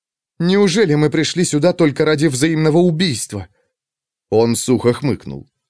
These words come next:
«Думаешь, мы ровня друг другу?» «Если все так безнадежно, зачем было затевать?»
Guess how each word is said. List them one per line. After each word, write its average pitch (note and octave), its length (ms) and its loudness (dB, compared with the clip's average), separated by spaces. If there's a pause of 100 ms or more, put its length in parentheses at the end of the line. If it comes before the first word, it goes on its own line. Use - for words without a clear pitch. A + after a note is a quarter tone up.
(340)
«Думаешь, G2+ 580 -2
мы G#2 180 0
ровня C3 400 0
друг D#2+ 240 -10
другу?» D2 480 -12 (720)
«Если D#3 360 0
все F3 260 -2
так D3+ 220 -4
безнадежно, C#3+ 840 -2 (220)
зачем C#3 520 -2
было D3 220 2
затевать?» D3 640 -4